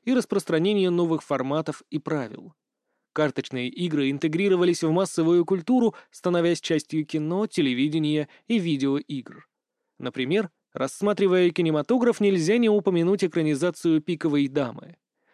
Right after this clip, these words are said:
Фильм "Карты, деньги, два ствола", "Везунчик" и другие фильмы, сюжет которых так или иначе опирается на карточные игры.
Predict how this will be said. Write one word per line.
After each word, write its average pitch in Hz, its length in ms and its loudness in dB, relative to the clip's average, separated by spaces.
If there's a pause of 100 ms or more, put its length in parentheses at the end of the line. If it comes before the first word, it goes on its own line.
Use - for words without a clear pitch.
(100)
Фильм 233 380 4
"Карты, 175 400 2
деньги, 160 340 0
два 139 260 -2
ствола", 139 540 -4 (220)
"Везунчик" 139 680 -4 (180)
и 220 120 -2
другие 190 460 0
фильмы, 190 380 -2
сюжет 147 360 -2
которых 190 440 0
так - 260 -2
или 156 240 4
иначе 170 520 -4 (200)
опирается 185 600 0
на 143 120 0
карточные 147 600 -4
игры. 147 500 -12